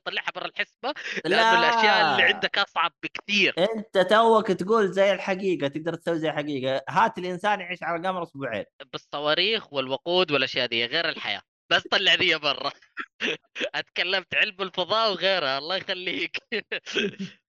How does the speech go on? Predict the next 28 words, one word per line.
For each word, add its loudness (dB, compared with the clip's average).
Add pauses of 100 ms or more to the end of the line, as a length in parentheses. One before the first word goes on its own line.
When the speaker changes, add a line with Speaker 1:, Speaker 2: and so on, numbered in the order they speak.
Speaker 1:
فإذا 0
هذا -2
الجزء -4
الأول، -2
حمودي -4
قاعد 0
أسبوعين -4
في -10
القمر. -4 (160)
اللعبة 0
هذه 0
أول 0
ما 0
لعبتها، -2 (120)
آه، -2 (340)
سويت -2
أول 2
رحلة -4
للأوربت، -4
إنك -12
بحيث -6
إنك -8
تصير، -8 (100)
آه، 0
المركبة -4
تدور -4
حول 0
الأرض. 0